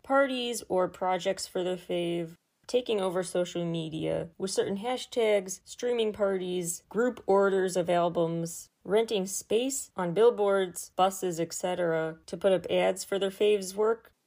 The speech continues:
All of this unpaid P R work for their faves. If you want a few more specific examples,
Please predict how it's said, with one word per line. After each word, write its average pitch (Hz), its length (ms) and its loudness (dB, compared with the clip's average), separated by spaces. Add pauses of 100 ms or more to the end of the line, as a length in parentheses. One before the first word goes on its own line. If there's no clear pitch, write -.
All 240 180 8
of 302 120 4
this 202 340 -4
unpaid 180 680 -2
P 202 200 0
R 180 160 6
work 165 200 2
for 165 160 0
their 160 140 0
faves. - 540 -8 (520)
If 285 140 -6
you 220 140 4
want 208 160 4
a 180 40 2
few 220 220 -4
more 190 160 0
specific 185 540 -4
examples, 170 880 -6